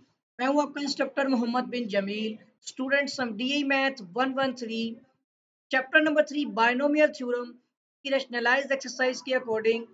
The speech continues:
जो रेशनलाइज्ड एक्सरसाइज में शॉर्ट क्वेश्चंस हैं वही डिस्कस करेंगे। एमसीक्यूज़ में,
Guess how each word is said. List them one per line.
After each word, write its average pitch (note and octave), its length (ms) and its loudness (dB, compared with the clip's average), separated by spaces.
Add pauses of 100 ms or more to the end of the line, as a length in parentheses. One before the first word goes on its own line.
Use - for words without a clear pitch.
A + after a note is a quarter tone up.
(380)
जो B3 60 0
रेशनलाइज्ड B3 560 2
एक्सरसाइज C#4 420 0
में C4+ 100 -6
शॉर्ट B3+ 300 -4
क्वेश्चंस B3+ 400 -4
हैं A#3+ 120 2
वही A3 240 -2
डिस्कस G3+ 360 -8
करेंगे। - 1160 -8
एमसीक्यूज़ D4 540 0
में, D4 240 4